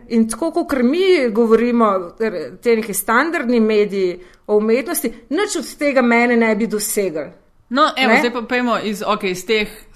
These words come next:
Speaker 2: kulturnikov na medije. Ko, na kakšen način mediji pokrivajo kulturo, da je narobe, po tvoji oceni?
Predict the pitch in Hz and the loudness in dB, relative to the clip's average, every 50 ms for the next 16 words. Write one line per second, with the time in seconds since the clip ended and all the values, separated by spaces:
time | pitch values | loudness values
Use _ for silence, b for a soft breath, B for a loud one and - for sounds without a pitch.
0 | - _ - - 170 156 151 - 190 196 214 269 294 294 302 - 349 349 330 - | -20 _ -10 -8 -8 -6 -6 -4 -4 -2 -2 -2 -2 -2 -2 0 0 0 0 -2
1 | - 196 208 220 226 233 226 - - 196 196 190 180 170 156 143 151 139 123 101 | -6 -4 -2 0 2 2 0 0 -2 -2 -2 0 0 -2 -2 -4 -6 -6 -6 -8
2 | 90 - - - - - - - - - 294 294 285 254 240 240 240 240 - 320 | -10 -14 -18 -20 -20 -20 -20 -16 -2 2 2 2 4 2 0 -2 0 0 0 0
3 | 320 - - 269 226 208 202 - 247 233 214 202 202 202 196 185 196 190 185 180 | 0 -2 -4 -4 -4 -4 -4 -4 -4 -2 -2 -2 -2 -2 -4 -4 -4 -4 -4 -4
4 | 175 - - - _ - 180 - - 220 202 214 196 180 170 165 165 156 156 151 | -6 -8 -12 -18 _ -18 -18 -8 -4 -2 -2 0 0 0 0 0 -2 -2 -4 -6
5 | 147 156 - _ _ _ _ _ - - 180 170 170 175 - 233 240 240 226 208 | -8 -12 -16 _ _ _ _ _ -8 -6 -6 -6 -6 -4 -4 -2 0 2 2 2
6 | - - 185 170 151 185 175 170 170 180 185 185 175 165 160 151 139 139 139 80 | 0 -2 -6 -10 -8 -6 -4 -2 -2 -2 -2 -2 -2 -4 -4 -6 -8 -8 -10 -14
7 | - - b b b b b b b b b b _ - 156 - - 160 143 127 | -16 -16 b b b b b b b b b b _ -16 -14 -8 -6 -6 -6 -6
8 | 139 - - - 76 80 - | -8 -12 -14 -16 -16 -18 -18